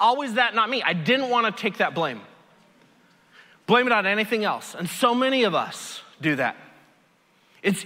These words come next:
easy for me to blame my addiction on my mom, on my dad, on my wife,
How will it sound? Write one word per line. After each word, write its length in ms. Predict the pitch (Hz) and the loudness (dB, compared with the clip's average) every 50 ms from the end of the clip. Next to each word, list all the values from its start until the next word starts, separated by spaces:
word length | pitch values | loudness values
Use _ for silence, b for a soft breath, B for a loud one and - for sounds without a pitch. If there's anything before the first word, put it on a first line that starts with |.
| 196 | -2
easy 400 | 202 220 254 277 269 254 294 269 | 0 2 2 2 2 2 0 0
for 180 | - - - 254 | 0 0 0 2
me 520 | 233 214 214 233 226 202 160 127 120 127 120 - | 2 4 4 2 2 0 0 -2 -4 -8 -6 -2
to 120 | - 196 | -2 0
blame 400 | 170 143 143 165 202 220 233 233 | 0 0 0 2 2 2 2 2
my 140 | 226 220 208 | 0 0 0
addiction 440 | 180 165 165 202 202 - - 202 175 | 0 0 0 0 0 0 -2 -2 0
on 120 | 165 156 | 0 2
my 100 | 147 143 | 2 0
mom, 460 | 135 131 139 147 151 165 190 220 220 - - - - - _ _ _ _ _ _ _ _ _ _ _ _ _ _ _ _ _ _ _ _ _ _ _ _ _ _ _ _ _ _ - | 0 2 0 2 2 0 0 -2 -6 -12 -16 -20 -20 -20 _ _ _ _ _ _ _ _ _ _ _ _ _ _ _ _ _ _ _ _ _ _ _ _ _ _ _ _ _ _ -2
on 80 | 160 | 2
my 100 | 165 147 | 2 2
dad, 560 | 127 113 156 151 156 170 - 208 202 208 196 190 - - - - - _ _ _ _ _ _ _ _ _ _ _ _ _ _ _ _ _ _ _ - | 2 2 2 2 4 4 2 0 -2 -4 -8 -10 -12 -18 -20 -20 -20 _ _ _ _ _ _ _ _ _ _ _ _ _ _ _ _ _ _ _ -4
on 80 | 151 | 0
my 140 | 160 147 135 | 0 0 0
wife, 600 | 120 117 123 139 151 165 190 196 - - - - | 0 0 0 0 0 0 -2 -6 -12 -16 -20 -20